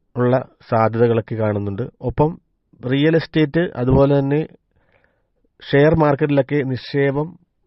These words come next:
നടത്താൻ ആഗ്രഹിക്കുന്നവർക്ക് ഏറ്റവും നല്ല ഒരു സമയമാണ്. അങ്ങനെ ഈ വക്രഗതി സംഭവിക്കുന്നത് മൂലം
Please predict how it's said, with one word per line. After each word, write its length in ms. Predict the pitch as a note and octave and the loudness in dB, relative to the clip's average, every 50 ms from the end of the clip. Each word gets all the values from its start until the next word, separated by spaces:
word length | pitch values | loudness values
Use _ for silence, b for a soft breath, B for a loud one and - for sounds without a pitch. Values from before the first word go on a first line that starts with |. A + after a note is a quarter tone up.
| _ _ _ - | _ _ _ -10
നടത്താൻ 360 | B2 B2 B2+ B2 - D#3+ C#3+ | -8 -6 -6 -4 -2 0 0
ആഗ്രഹിക്കുന്നവർക്ക് 760 | C3+ C3 B2 C3 B2+ C3 A#2+ C3 B2+ B2+ B2+ B2 A#2+ A2+ - | 2 2 2 2 0 0 0 -2 -2 -2 0 -2 -2 -4 -6
ഏറ്റവും 760 | C#3+ C#3 F2 G#2+ G#2+ G#2+ - - B2+ C3 C3 C#3 D#3 E3+ - _ _ _ _ - | -6 -6 -6 -6 -6 -6 -4 -4 -4 -2 -2 -4 -6 -8 -12 _ _ _ _ -16
നല്ല 400 | - A2+ A2 A2 A2 A#2 C3 C#3+ - | -8 -6 -6 -4 -2 -4 -4 -4 -4
ഒരു 200 | A#2 A#2 A2 B2 A2+ - | -6 -6 -6 -6 -8 -8
സമയമാണ്. 560 | G#2 F#2+ G2 G2+ G2 F#2+ F#2 F2+ F2+ G#2 D#3+ - _ _ _ _ _ _ _ _ _ _ _ _ _ _ - | -8 -6 -4 -4 -4 -4 -4 -6 -6 -8 -12 -14 _ _ _ _ _ _ _ _ _ _ _ _ _ _ -4
അങ്ങനെ 240 | C3 D3 E3+ F3 | -2 0 2 4
ഈ 60 | F3+ F#3 | 4 4
വക്രഗതി 440 | F3 D#3+ - - F3 F3 E3+ E3+ | 4 2 2 2 2 4 2 2
സംഭവിക്കുന്നത് 600 | E3 - E3 D3+ D3+ D#3 D#3 D3 - D#3 D#3 D#3+ | 2 2 2 2 2 2 2 2 2 0 2 2
മൂലം 360 | D#3 D3+ D3 C#3+ C3+ A#2 F#2 | 2 4 4 4 4 4 2